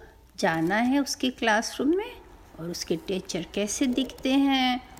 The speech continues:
और क्या उसके क्लास में उस-, उसका सीट कौन सा है,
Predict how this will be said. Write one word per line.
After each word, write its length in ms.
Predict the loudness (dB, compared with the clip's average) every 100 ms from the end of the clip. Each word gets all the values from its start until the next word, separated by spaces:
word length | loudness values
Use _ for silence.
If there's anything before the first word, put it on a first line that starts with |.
| -18 -8
और 180 | -4 -4
क्या 760 | -6 -14 -10 -4 0 0 0 -4 -18 -20 -20 -8
उसके 320 | -4 -2 0
क्लास 560 | -2 0 0 0 0 -2
में 160 | -2 0
उस-, 440 | -4 -10 -14 -2
उसका 360 | 0 2 2 2
सीट 460 | 2 2 2 2 2
कौन 260 | 2 2
सा 240 | 0 2 2
है, 460 | 4 2 2 0